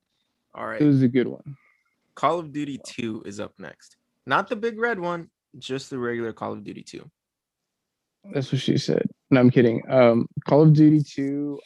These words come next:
Speaker 2: I don't remember it that well 'cause I might have started playing, like, I played, like, a demo of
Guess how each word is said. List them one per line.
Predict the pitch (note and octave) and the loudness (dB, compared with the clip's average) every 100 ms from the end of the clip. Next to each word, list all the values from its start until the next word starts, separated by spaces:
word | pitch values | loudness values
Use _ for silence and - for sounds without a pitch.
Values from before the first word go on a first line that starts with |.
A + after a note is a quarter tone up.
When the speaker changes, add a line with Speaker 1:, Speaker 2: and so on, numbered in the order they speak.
| - | -8
Speaker 2:
I | C3 | -6
don't | C3+ C3+ | -4 -4
remember | C3 B2 B2 A#2+ | -6 -4 -4 -4
it | A#2 | -4
that | A#2+ - | -8 -6
well | B2+ B2 | -4 -4
'cause | - A#2+ B2+ C#3 - - _ | -4 -4 -6 -12 -16 -20 _
I | B2 | 4
might | B2 C3 | 6 8
have | C3+ | 6
started | - C#3 C3 C3 | 4 4 4 4
playing, | - B2 B2 A#2+ | 0 -4 -4 -4
like, | A#2 - - _ _ _ _ _ _ _ _ _ _ _ _ _ _ _ _ _ _ _ - | -6 -8 -14 _ _ _ _ _ _ _ _ _ _ _ _ _ _ _ _ _ _ _ 2
I | D3 | 4
played, | - G3 F#3+ | 8 8 8
like, | F3+ E3 | 6 6
a | |
demo | C3+ B2 C3 C#3+ | 4 4 2 2
of | B2+ | 2